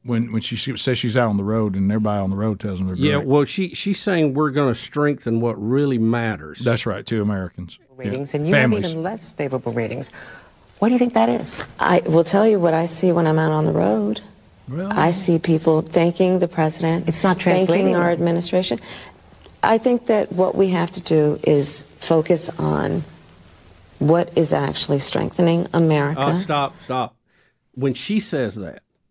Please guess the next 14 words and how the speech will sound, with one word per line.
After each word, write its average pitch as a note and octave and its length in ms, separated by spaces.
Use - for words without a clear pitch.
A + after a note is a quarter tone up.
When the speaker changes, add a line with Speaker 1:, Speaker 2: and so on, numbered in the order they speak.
Speaker 2:
she - 320
means D#3+ 340
something B2+ 420
different A#2+ 380
than G2+ 180
we F#2+ 120
do. E2 200
Speaker 1:
Of F3 160
course. F4+ 360
Speaker 2:
She G#3+ 220
thinks F3+ 360
strengthening C#3+ 920
America B2 560
means A#2+ 440